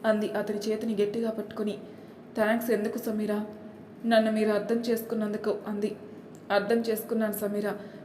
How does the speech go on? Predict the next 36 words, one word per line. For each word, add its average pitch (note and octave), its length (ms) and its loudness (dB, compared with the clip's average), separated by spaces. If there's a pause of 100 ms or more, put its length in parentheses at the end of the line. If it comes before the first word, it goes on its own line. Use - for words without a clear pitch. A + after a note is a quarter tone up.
నువ్వు B3 180 4
చెప్పిన F4 340 4
దగ్గర A#3 180 4
నుంచి A3 280 2
అమ్మ G#3+ 240 0
ప్రవర్తన A3+ 460 2
నేను G#3 260 0
గమనిస్తూనే A3 500 0
ఉన్నాను. G3+ 320 -2
అంతేకాదు, G#3 640 0 (340)
నువ్వు A3+ 160 4
ఎందుకు A#3 340 4
ఈరోజు A3 360 4
రూమ్లో A3 300 4
ఒంటరిగా A3+ 440 2
ఉన్నావో G#3 340 2
నాకు G#3 220 0
తెలుసు. G#3 400 0 (420)
టైంకి A3+ 320 4
రావడం, G#3 380 4 (220)
తినేసి F4 340 2
నీ A3+ 120 4
రూమ్లోకి A3+ 360 4
వెళ్ళిపోవటం, A3 600 2
ఇదే C4+ 240 2
కదా A#3 320 2
అమ్మ G#3 200 2
అంది. A3+ 280 2 (440)
ఆ G#3+ 200 4
మాటలు A3 300 0
నేను G#3+ 220 2
విన్నాను A3 360 2
సమీరా. G#3 400 0 (380)
నాకు G#3+ 340 4
కోపం A3+ 380 2
వచ్చింది, G#3+ 440 0